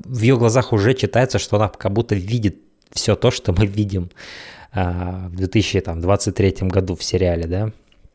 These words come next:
Весь этот мир уже перед её глазами стоит. И как учёная она твёрдо заявля-, заявляет: "Нет никакого лекарства, лучшая ставка — это начать бомбить.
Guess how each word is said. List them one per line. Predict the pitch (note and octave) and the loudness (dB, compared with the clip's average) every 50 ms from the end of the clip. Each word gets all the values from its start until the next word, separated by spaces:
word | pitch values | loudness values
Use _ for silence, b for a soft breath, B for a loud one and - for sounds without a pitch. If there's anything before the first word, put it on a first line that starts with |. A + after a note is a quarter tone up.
| _ _ _ _ _ _ _ _ _ _ _ _ - - - - | _ _ _ _ _ _ _ _ _ _ _ _ -20 -20 -20 -14
Весь | - A#2 G#2 G2 F#2+ - - | -6 -2 2 2 2 2 2
этот | F#2+ E2+ F#2+ E2+ | 2 2 2 2
мир | F2+ G#2 A#2 C3 B2+ - | 4 4 4 4 4 4
уже | - G#2+ F2 F2 A2 A2+ A2 | 2 0 2 4 4 4 4
перед | - - F#2+ F2+ F#2+ F2+ F#2+ | 4 2 2 2 2 4 4
её | F#2 F#2 F2+ | 4 4 4
глазами | F2 F#2+ F#2 F2 F#2 F2+ F2 E2+ - | 4 4 4 4 4 4 2 0 -4
стоит. | - - - - G2+ G2+ G2+ - - - B B B B B B B B B B B B B B B B B B B B _ _ _ _ _ | -6 -8 -10 -12 -12 -12 -14 -18 -20 -20 B B B B B B B B B B B B B B B B B B B B _ _ _ _ _
И | - G#2 | -4 -2
как | - - - | -2 0 0
учёная | G#2 - - - C3 C3 B2 A2 | 0 2 4 4 4 6 4 4
она | G2+ G2 F#2+ F#2+ F#2+ F#2 F2+ F2+ F2 F2+ - | 4 4 4 4 4 4 2 2 0 -2 -2
твёрдо | - G2 G2 G2 F#2+ F#2 F#2 | 0 4 4 6 6 4 4
заявля-, | F2 F2 F2+ F2+ F2+ F2 F2+ F#2 F#2+ | 2 2 2 2 2 2 0 0 0
заявляет: | F#2+ F#2+ G2 F#2 F2+ F2+ F2 E2+ E2+ E2+ - - - _ _ _ _ _ _ - _ _ _ _ _ _ _ _ _ - | 0 2 2 4 4 4 2 0 0 -4 -6 -10 -18 _ _ _ _ _ _ -20 _ _ _ _ _ _ _ _ _ -2
"Нет | G#2+ G#2+ A2 G#2 - | 2 2 2 2 2
никакого | G2+ F2+ F#2 F2+ - - F#2+ F#2+ F#2+ F#2+ | -2 -4 -6 -6 -4 -2 0 0 2 0
лекарства, | F#2+ F#2 - D#3 F3 F3+ - - - | 0 0 2 2 2 2 2 0 2
лучшая | A2 A2+ B2+ B2+ - - A2 G2+ | 4 4 4 2 2 0 0 0
ставка — | - - - E3 F#3 F#3 - - - - | 0 0 0 0 0 0 0 -4 -4 -4
это | - G#2+ - G#2 | -4 -4 -2 -2
начать | G2+ F#2+ - - A2 F#2+ F#2+ | -2 -2 0 -2 -2 -2 0
бомбить. | G2 G2 G2 G2+ G2 F2+ F#2 F#2 - - - - | 0 0 2 2 0 0 -2 -4 -6 -6 -10 -14